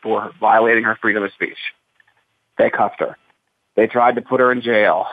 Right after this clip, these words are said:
They made a mockery of the system to make an example out of her because we used to have dozens of people who came to these meetings.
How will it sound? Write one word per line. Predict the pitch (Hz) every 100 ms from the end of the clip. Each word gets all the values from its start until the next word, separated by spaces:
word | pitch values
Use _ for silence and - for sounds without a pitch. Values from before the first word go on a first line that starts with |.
| -
They | - 113
made | 123
a | 117
mockery | 113 135 156 170 160 156
of | 135
the | 135
system | 135 131 - 123
to | 113
make | 113 123
an | 104
example | 110 139 160 139
out | 110 98
of |
her | 104
because | 104 110 120
we | 127
used | 165 196
to | 143
have | 127 117 107
dozens | 120 135 127
of | -
people | 127 127
who | 110
came | - 120 117
to |
these | 98 113
meetings. | 143 131 -